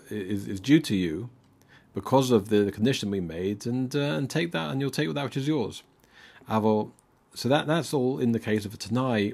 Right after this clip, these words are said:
with a Sefer Torah. Avol shutofim shekonu biyachad bayis echad.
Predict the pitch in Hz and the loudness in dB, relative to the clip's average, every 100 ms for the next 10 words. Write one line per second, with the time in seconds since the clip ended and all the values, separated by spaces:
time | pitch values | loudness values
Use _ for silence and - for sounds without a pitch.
0 | - 104 104 98 - - 95 - 98 92 | -2 2 4 2 -4 -14 -12 -6 -4 -4
1 | 95 151 110 78 - - - - 110 107 | -2 0 0 -2 -12 -20 -20 -10 0 2
2 | 110 - _ _ - 117 104 180 175 160 | 2 -2 _ _ -8 -6 -2 2 2 2
3 | 143 135 135 147 - 107 - 139 135 110 | 2 0 -2 -6 -6 -6 -2 0 2 2
4 | 110 131 123 117 104 - 87 107 120 117 | 2 2 0 -2 -4 -8 -2 2 4 2
5 | 107 110 98 78 | 2 -2 -4 -6